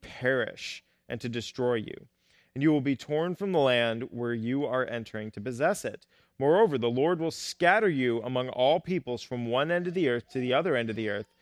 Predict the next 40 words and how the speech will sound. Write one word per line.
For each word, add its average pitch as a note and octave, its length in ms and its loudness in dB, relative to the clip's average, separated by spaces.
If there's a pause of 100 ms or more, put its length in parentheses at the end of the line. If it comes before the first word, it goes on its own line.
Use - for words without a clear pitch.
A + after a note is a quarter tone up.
(300)
and C#3 240 2
there F3+ 260 6
you E3 180 2
shall F3+ 240 0
serve C3+ 440 0
other C3+ 300 2
gods, B2 380 4
wood A2 160 -2
and A2 120 -8
stone, D3+ 360 0
which B2+ 280 -2 (160)
you D3 520 2 (280)
or C3+ 120 0
your A#2+ 100 0
fathers B2+ 640 0 (180)
have A#2+ 160 -4
not A2+ 240 0
known. A2 340 -8 (560)
Among F#3 300 4
those G#3+ 220 4
nations F3+ 480 0
you D#3 100 0
shall E3 180 0
find D#3 320 2
no E3+ 160 6
resting B2+ 460 2
place, A2+ 440 -8 (180)
and D3 100 0
there F3 80 4
will E3+ 60 4
be D#3 120 2
no D#3 180 4
resting F3+ 420 0
place C3+ 280 0
for D3 140 -4
the C#3 80 -8
sole A#2+ 280 0
of A2+ 100 -2
your A#2 120 -4
foot. - 400 -2